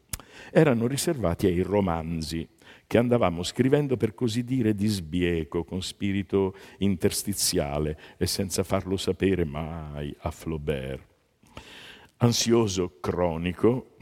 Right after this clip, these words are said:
<clears throat> e perciò bisognoso di pianificazioni assolute, Lucentini pretendeva di metter giù un pre-romanzo predefinitivo in una rapida ma efficace prescrittura.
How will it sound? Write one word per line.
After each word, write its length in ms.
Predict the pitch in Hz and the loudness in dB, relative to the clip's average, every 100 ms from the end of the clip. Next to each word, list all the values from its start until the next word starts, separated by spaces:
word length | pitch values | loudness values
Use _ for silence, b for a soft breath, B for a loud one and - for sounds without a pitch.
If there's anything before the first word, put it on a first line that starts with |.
| - | -4
<clears throat> 0 | |
e 640 | - 143 92 71 - - | 2 2 2 -4 -6 -4
perciò 640 | - 87 - 95 92 85 78 B B - | 0 0 2 2 2 0 -2 B B -8
bisognoso 760 | 82 82 85 80 95 87 80 | -4 -2 -4 -2 -2 -2 -4
di 140 | 73 78 | -6 -6
pianificazioni 960 | 80 80 73 - - - 98 90 76 | -4 -4 -6 -6 -6 -4 -2 -2 -4
assolute, 540 | 78 - 101 85 95 87 | -6 -4 -4 -2 -2 -4
Lucentini 580 | 82 - 92 98 104 95 | -4 -6 -4 -2 -2 -2
pretendeva 720 | 87 85 90 82 92 92 90 | -4 -2 -4 -2 -2 -4 -4
di 140 | 82 | -4
metter 440 | 85 104 - 90 | -4 -4 -4 -6
giù 320 | 87 101 120 113 B B _ | -4 -4 -4 -6 B B _
un 280 | - 120 113 - _ | 0 0 0 -12 _
pre-romanzo 1400 | - 117 123 135 139 - 107 104 85 76 80 85 92 - b b _ _ | 0 4 8 6 6 -4 -2 -2 -2 -4 -4 -2 -2 -4 b b _ _
predefinitivo 1500 | 120 120 139 139 - 107 107 104 101 - 87 80 78 85 101 B B B _ | 4 6 2 2 0 0 2 0 0 0 -2 -2 -2 -4 -4 B B B _
in 180 | 113 117 | 2 2
una 240 | 117 107 | 0 -2
rapida 720 | - 120 131 - 127 117 117 - | 0 -2 0 0 2 2 0 -2
ma 220 | 98 101 | -2 0
efficace 640 | - 107 107 107 110 110 104 | -2 -4 -4 -2 -2 0 -4
prescrittura. 1500 | - - 110 135 131 - - - 98 95 _ 80 73 76 80 | 0 0 4 2 2 -2 -6 -2 -2 -2 _ -8 -6 -6 -6